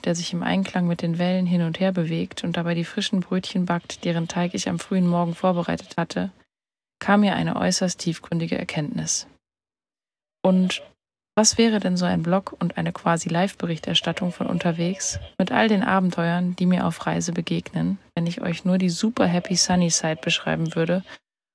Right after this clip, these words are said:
obwohl es doch auch diese kleinen Schattenseiten gibt, die, ich denke, ganz normal in eines jeden Menschenleben sind,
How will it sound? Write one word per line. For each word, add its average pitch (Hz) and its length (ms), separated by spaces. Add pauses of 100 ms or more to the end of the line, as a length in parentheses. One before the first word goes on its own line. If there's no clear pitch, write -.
(200)
obwohl 208 260
es 214 120
doch 196 120
auch 185 160
diese 175 240
kleinen 190 320
Schattenseiten 160 600
gibt, - 400
die, 165 180 (320)
ich - 160
denke, 190 560
ganz 175 300
normal 170 320
in 180 100
eines 165 340
jeden 175 220
Menschenleben 165 640
sind, 160 400